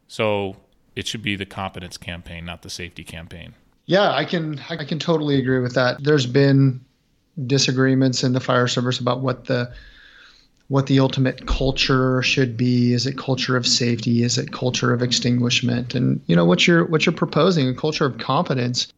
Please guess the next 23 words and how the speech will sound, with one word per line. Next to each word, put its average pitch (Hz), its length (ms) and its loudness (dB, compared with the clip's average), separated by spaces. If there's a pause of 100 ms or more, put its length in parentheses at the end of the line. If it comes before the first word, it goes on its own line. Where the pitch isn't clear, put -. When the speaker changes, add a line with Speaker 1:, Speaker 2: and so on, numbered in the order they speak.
(120)
Speaker 2:
I'm 165 120 2
not 247 100 2
sure 233 220 2
how 196 260 2
a 185 80 -2
person 185 300 -4
could 160 100 -2
argue 180 260 0
with - 160 -8
that, - 220 -12 (320)
because - 160 -10
competence 175 720 -2 (100)
is 127 560 2
far-reaching. 143 1000 -2 (140)
It, 170 340 -8
it 135 80 -2
touches 135 340 2
everything. 127 640 -2
It 139 100 -6
touches 127 380 -2
interpersonal 131 920 -2 (160)
relationships. 123 840 -2
It 123 140 -4